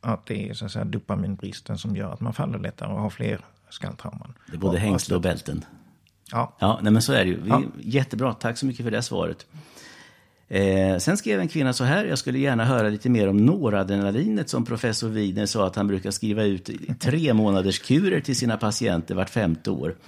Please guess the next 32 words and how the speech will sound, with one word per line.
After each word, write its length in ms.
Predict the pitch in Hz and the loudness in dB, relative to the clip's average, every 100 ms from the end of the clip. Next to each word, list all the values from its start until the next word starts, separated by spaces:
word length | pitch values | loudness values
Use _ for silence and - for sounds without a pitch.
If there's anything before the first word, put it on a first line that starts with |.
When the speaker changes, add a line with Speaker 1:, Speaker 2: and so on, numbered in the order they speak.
| - | -16
Speaker 1:
Ja. 80 | - - - - | -14 -16 -14 0
Speaker 2:
Det 80 | 127 | 4
låter 220 | 123 120 | 4 4
som 180 | 117 117 | 4 6
en 80 | |
möjlighet 380 | 123 117 107 104 | 6 6 4 0
att 100 | 110 | -2
bli 100 | 113 | 2
av 160 | 110 98 | 4 4
med 200 | 101 101 | 2 0
min 260 | 113 104 101 | 2 2 4
jobbiga 500 | 117 113 92 98 101 | 4 2 2 0 0
trötthet 580 | - 120 117 - 156 | 2 0 0 -2 -2
som 120 | 151 104 | 0 -2
jag 100 | 95 | -2
ständigt 760 | - 113 80 78 85 - - | 0 2 2 0 -4 -8 -8
känner." 600 | - 87 76 71 - - - - - - _ | -4 -2 -2 -4 -8 -14 -18 -20 -20 -20 _
Eh, 480 | 85 85 82 82 80 | -2 0 2 2 0
och 160 | 87 | -2
det 60 | 92 | -2
här 140 | 92 87 | 0 0
är 100 | 90 | -2
en 80 | |
kvinna 320 | 90 95 85 82 | -2 -2 -2 -2
som 160 | 90 | -4
har 100 | 85 | -2
varit 380 | 85 80 82 - | -2 -2 -2 -8
diagnostiserad 720 | 80 87 85 82 - 85 76 | -6 -2 -2 -2 -4 -4 -4
i 40 | 78 | -6
åtta 380 | 90 - - 67 | -8 -8 -8 -8
år. 340 | 50 - - - _ 98 | -8 -12 -14 -18 _ -12
Speaker 1:
Mm. 180 | 95 | -10